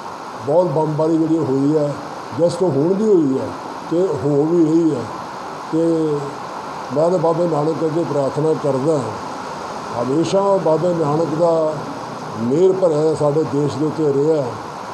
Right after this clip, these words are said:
ਔਰ ਜਿਹੜੇ ਲੋਕੀ, ਜਿਹੜੇ ਦੇਸ਼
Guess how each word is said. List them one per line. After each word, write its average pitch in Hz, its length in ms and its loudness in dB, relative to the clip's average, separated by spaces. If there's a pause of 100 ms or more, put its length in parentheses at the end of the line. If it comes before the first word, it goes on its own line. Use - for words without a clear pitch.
(220)
ਔਰ 170 80 0
ਜਿਹੜੇ 180 320 4
ਲੋਕੀ, 180 640 -2 (500)
ਜਿਹੜੇ 180 220 2 (140)
ਦੇਸ਼ 165 280 2